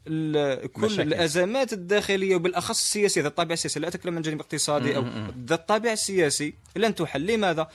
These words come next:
Speaker 1: لأنه ستكون هناك لعبة اصطفافات وتحالفات وكذلك لعبة حرب بالوكالة
Speaker 2: مم.
Speaker 1: داخل إثيوبيا. إذن فالقضية هو أن المسار تاع السياسة الخارجية لإثيوبيا كان خاطئاً من البداية،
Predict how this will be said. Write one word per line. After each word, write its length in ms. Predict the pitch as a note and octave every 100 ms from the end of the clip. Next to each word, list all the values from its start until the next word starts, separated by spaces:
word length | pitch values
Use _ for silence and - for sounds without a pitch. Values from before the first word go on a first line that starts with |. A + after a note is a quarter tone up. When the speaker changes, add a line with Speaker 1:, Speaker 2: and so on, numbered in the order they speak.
| -
Speaker 1:
لأنه 480 | E3+ F3 G#3 G3 F3+
ستكون 540 | F3+ F#3 F3 - G3+ E3
هناك 400 | D#3+ G3 G#3 E3
لعبة 320 | F3+ F3 F#3+ D#3+
اصطفافات 760 | - D#3 C#3+ C3 C#3 E3+ G#3+
وتحالفات 960 | D#3 F3+ F#3+ F3 D#3 C#3+ A#2+ - E3 G#3 - - -
وكذلك 960 | D#3 E3+ E3 F#3 B3+ G3+ E3 F3 G#3+ - - -
لعبة 460 | D3 F3+ D#3+ G3 -
حرب 340 | F#3+ F#3 D3
بالوكالة 520 | G3 F3+ D#3 C3 G#2 - -
Speaker 2:
مم. 260 | G2+ E2 E2 _ A#2
Speaker 1:
داخل 380 | D#3 E3+ F#3 D#3+
إثيوبيا. 420 | - A#2+ G#2+ - - -
إذن 240 | F#3 F#3+ D3+
فالقضية 580 | D3+ - E3 A#3 A#3 G3
هو 260 | D3+ E3+
أن 440 | - E3 D#3+ D3+ C3 -
المسار 680 | C#3 C#3+ C#3 C#3+ C4+ C#4 D3+
تاع 180 | - B2
السياسة 360 | B2 C#3+ C#3 C3+
الخارجية 440 | C3+ C3+ B2+ B2+
لإثيوبيا 560 | A#2 A#2+ C#3 D3 A3 A#3
كان 380 | - A#3 G3+
خاطئاً 460 | D#3 F3+ F#3+ G#3 G#3
من 240 | G3+ A3
البداية، 540 | G#3+ E3 D3+ C3 A2